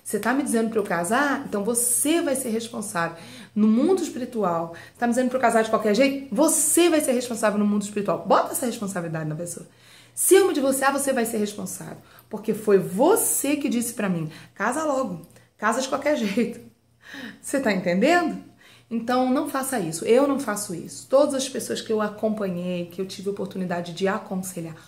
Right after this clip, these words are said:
todos, eu sempre tenho o mesmo discurso. Conheça bem antes de casar. Dê tempo ao tempo.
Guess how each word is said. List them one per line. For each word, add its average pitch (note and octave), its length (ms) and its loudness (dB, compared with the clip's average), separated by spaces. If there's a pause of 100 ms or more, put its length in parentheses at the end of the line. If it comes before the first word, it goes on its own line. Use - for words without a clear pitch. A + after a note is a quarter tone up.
(240)
todos, A#3 680 2 (180)
eu A3 120 2
sempre A#3 460 -2
tenho A3 160 0
o G#3 40 2
mesmo F#3+ 380 2
discurso. D#3+ 680 -10 (440)
Conheça G3 420 -2
bem F3+ 220 -2
antes F3 240 -8
de F3+ 80 -10
casar. E3 580 -8 (380)
Dê G3+ 140 2
tempo G3 400 0
ao F3+ 160 0
tempo. - 380 -8